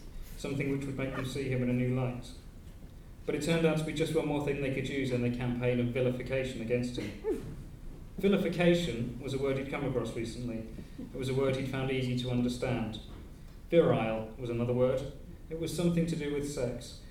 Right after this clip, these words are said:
He knew pubic hairs were the first step on the way to getting sex, so he thought this might mean he was virile, and the other boys would be impressed, or maybe even intimidated,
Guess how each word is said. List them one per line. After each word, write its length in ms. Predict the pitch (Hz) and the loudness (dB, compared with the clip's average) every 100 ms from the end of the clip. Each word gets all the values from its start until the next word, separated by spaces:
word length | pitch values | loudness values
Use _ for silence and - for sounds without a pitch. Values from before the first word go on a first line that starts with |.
| - | -6
He 80 | 156 | 2
knew 220 | 180 180 | 4 6
pubic 260 | 180 175 165 | 4 4 4
hairs 280 | 151 147 | 2 2
were 80 | 151 | 2
the 80 | 147 | 2
first 300 | 151 156 151 | 2 2 2
step 200 | - 123 | 0 -2
on 80 | 139 | -2
the 60 | |
way 120 | 139 139 | -2 -2
to 120 | 143 | 2
getting 320 | 156 151 117 | 2 2 -2
sex, 380 | 117 113 - - | -2 -4 -4 -4
so 140 | 139 | -4
he 80 | 135 | -4
thought 220 | 131 143 | -4 -4
this 140 | 143 139 | -4 -4
might 200 | 135 139 | -4 -2
mean 180 | 139 | -2
he 80 | 131 | 0
was 120 | 135 | -2
virile, 540 | 131 160 123 117 107 104 - - - | 0 2 2 0 -4 -6 -10 -14 -8
and 80 | 131 | 4
the 60 | 123 | 4
other 120 | 123 | 4
boys 220 | 131 123 | 4 2
would 100 | - | 2
be 100 | 135 | 0
impressed, 600 | 127 123 131 - - - - - - | 2 2 0 0 -4 -10 -14 -14 -6
or 80 | 127 | 2
maybe 260 | 127 127 127 | 4 4 2
even 180 | 123 | 2
intimidated, 800 | 127 123 143 135 113 107 113 113 | 2 2 0 0 0 -2 -4 -6